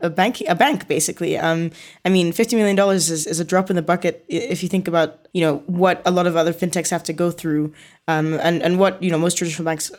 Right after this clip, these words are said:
are, are what they're, what they're up for sale for. Um, but I'll, I'll give a bit of context in another market. So, like, in the African market specifically, there's so many stories we hear about, like, uh, fintechs coming up against trying to partner with banks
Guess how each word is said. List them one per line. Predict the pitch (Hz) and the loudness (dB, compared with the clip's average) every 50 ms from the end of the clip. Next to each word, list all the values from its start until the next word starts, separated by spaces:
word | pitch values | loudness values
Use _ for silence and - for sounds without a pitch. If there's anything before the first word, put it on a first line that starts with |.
| - - - | -14 -6 -2
are, | 160 165 - | 0 0 0
are | - - - | 0 -2 -2
what | - 175 175 175 | 0 -2 0 0
they're, | - 160 156 151 151 - - | 2 2 2 0 -2 -4 -6
what | 170 170 170 | -6 -6 -4
they're | - 165 165 | 0 0 0
up | 165 165 | 0 0
for | - 170 | -2 -4
sale | - - 202 190 185 180 | -2 0 2 2 2 2
for. | 185 - 175 156 143 139 147 - - - - - - - | 0 -2 -2 0 0 -2 -4 -6 -12 -18 -20 -20 -6 -2
Um, | 180 185 185 175 | 0 0 2 4
but | 185 185 185 - - - - 165 | 2 2 0 -2 -6 -6 -4 -2
I'll, | 175 147 196 208 208 | 0 2 2 4 4
I'll | 202 214 | 4 2
give | 208 233 247 233 | 2 2 2 0
a | 247 220 | 0 0
bit | 185 226 | 0 0
of | 208 190 | 0 0
context | 196 - 208 196 190 202 190 190 - - - _ _ _ _ _ _ _ - | -2 -2 -2 0 0 0 -2 -2 -4 -6 -8 _ _ _ _ _ _ _ 0
in | 190 190 | 2 2
another | 185 180 185 190 190 196 | 4 4 4 4 4 4
market. | 185 180 175 185 185 190 170 | 4 2 2 2 0 -2 -2
So, | - 185 | -2 -2
like, | 170 170 175 | -2 0 0
in | 185 | 0
the | 185 170 | 0 0
African | - 170 190 190 196 190 185 170 | 0 -2 -2 -2 -4 -4 -4 -2
market | 165 165 165 160 156 | -2 -4 -4 -6 -8
specifically, | - - 165 170 175 160 165 - 165 160 160 160 - - - - - - _ | -6 -6 -6 -6 -4 -6 -8 -6 -6 -6 -6 -8 -10 -18 -20 -20 -20 -6 _
there's | - 208 208 190 | 2 2 4 4
so | - - - 226 226 226 | 2 2 2 2 4 4
many | 220 214 202 | 4 2 2
stories | 190 - 196 185 185 175 156 | 0 0 0 2 0 0 0
we | 170 170 | 0 0
hear | 175 165 160 156 151 143 | 0 2 2 2 0 0
about, | - 170 175 170 147 | 0 0 0 2 2
like, | 156 170 165 - - _ _ _ _ _ _ _ - | 0 -2 -4 -8 -16 _ _ _ _ _ _ _ -8
uh, | - 165 170 165 160 156 | -4 0 2 2 2 2
fintechs | 151 - 202 196 185 - 180 185 - - | 0 0 0 2 2 2 0 0 -2 -2
coming | - 202 190 185 180 175 | 0 2 2 2 2 2
up | 170 - | 0 0
against | 180 170 175 160 165 - - | -2 -2 -2 -2 -2 -2 -2
trying | - 185 180 180 | 0 0 0 0
to | 185 - | -2 -4
partner | - - 196 190 190 | -4 -2 -2 0 0
with | 185 180 | 0 0
banks | - 170 160 156 156 - - - | 2 0 0 0 0 -2 -4 -6